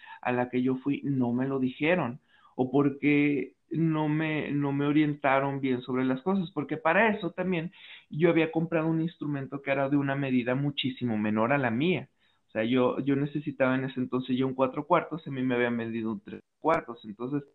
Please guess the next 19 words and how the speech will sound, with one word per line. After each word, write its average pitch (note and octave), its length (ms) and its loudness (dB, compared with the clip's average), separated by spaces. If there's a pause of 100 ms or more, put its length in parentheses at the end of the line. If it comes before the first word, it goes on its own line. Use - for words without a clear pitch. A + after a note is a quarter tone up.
(280)
unos F#3+ 300 2
me D#3+ 140 -2
decían C#3+ 340 -2
ot-, B2 140 -6 (120)
una D3 300 -2
cosa, G3+ 320 0
otros G3 260 0
me E3 160 0
decían C3 360 -4
otra A#2+ 320 -6
cosa, G3 320 -2
mis F#3+ 220 4
maestros D3 600 -4
una F#2+ 300 -12
cosa, G#3+ 400 2
y E3 200 0
bueno, D#3 280 -2
era D#3 200 0
una F3 840 0